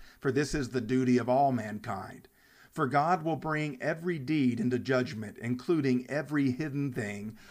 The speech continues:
whether it is good or evil." I would encourage you to read the whole book yourself.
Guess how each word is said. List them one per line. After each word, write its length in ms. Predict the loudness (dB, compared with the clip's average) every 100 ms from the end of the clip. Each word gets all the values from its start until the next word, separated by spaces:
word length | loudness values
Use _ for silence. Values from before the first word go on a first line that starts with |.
| -4
whether 300 | 0 4 4
it 160 | 4
is 120 | 0 -4
good 580 | -2 2 2 -2 -8 -14 _ _ -8
or 200 | -8 -2
evil." 580 | 4 4 4 -4 -10 -16 _ _ _ -4
I 60 | 0
would 140 | 2
encourage 520 | 0 4 6 6 4
you 300 | 2 4 4
to 140 | 4 0
read 360 | 2 2 0
the 120 | -2 -2
whole 340 | 4 4 4
book 420 | 0 0 -2 -4
yourself. 800 | -4 -4 -4 -4 0 0 -2 -8